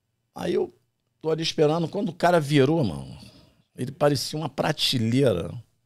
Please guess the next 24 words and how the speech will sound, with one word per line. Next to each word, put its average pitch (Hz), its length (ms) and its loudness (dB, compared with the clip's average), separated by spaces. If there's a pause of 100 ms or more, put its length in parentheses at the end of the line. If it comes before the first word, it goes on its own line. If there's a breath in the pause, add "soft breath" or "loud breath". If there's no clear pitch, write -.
(580)
Não 104 100 -12
vou 113 60 -4
nem 214 120 -8
falar 127 260 -4
de 123 140 -8
quê, - 240 -10
mas - 580 -12 (360)
quem 131 120 -14
sabe, 127 480 -8
sabe. 101 380 -12 (440)
Uma 123 140 -12
prateleira 135 640 -2
cheia 127 200 -8
de 127 80 -10
brevê, 123 640 0
mano. 80 240 -4
Eu 80 60 -8
falei, - 180 -10
caramba, 107 500 -6
esse 82 160 -14
cara - 220 -8
é - 20 -10
da 117 140 -6
onde? 113 320 -8